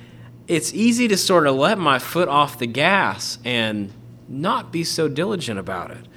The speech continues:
Uh, now, it's not that the habits themselves are hard to keep so much as it is, I find that with anything, once you've completed something, once you've gone to the effort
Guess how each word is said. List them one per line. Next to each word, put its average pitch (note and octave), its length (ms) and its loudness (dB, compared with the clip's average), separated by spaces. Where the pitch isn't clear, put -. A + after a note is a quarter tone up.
Uh, C3 180 0
now, D3 160 0
it's D3 160 -2
not D3 140 4
that A3 60 -4
the E3 120 2
habits F3+ 360 4
themselves D3 540 2
are G#2+ 160 0
hard D3 440 0
to C#3 60 -4
keep A#2+ 360 -4
so - 140 -6
much C#3+ 240 -2
as B2 240 -4
it A#2 260 -4
is, C3+ 260 -2
I A#2 160 -2
find C3+ 380 -2
that A2 80 -4
with A2 140 -6
anything, A2 600 -4
once D3+ 220 -6
you've F#3 140 -8
completed C#3 680 -2
something, G2 640 -8
once C3+ 240 -8
you've C#3 140 -2
gone C#3+ 220 0
to C3 60 -6
the A#2+ 140 -4
effort D3+ 480 -2